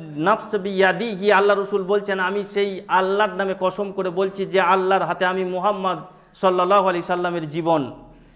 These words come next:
সেই সত্তার নামে কসম ক-, কসম করে বলছি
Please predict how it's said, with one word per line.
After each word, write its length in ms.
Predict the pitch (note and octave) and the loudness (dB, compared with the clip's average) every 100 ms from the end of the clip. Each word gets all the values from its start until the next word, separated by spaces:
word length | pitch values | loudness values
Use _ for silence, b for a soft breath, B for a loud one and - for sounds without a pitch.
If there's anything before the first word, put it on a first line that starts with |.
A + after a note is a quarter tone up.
| b b b | b b b
সেই 300 | - G#3+ A3 | 2 4 6
সত্তার 520 | G#3+ A3 A3 - B3 | 6 4 4 6 4
নামে 240 | A#3+ A#3 A#3 | 6 4 4
কসম 340 | A3 A3 B3 A#3+ | 4 4 0 -2
ক-, 180 | A3+ A3 | -2 4
কসম 360 | A3 A3 B3+ B3 | 4 4 0 2
করে 200 | A#3 A3 | 2 4
বলছি 600 | A3+ A#3 A3 G3+ - | 4 2 0 -2 -2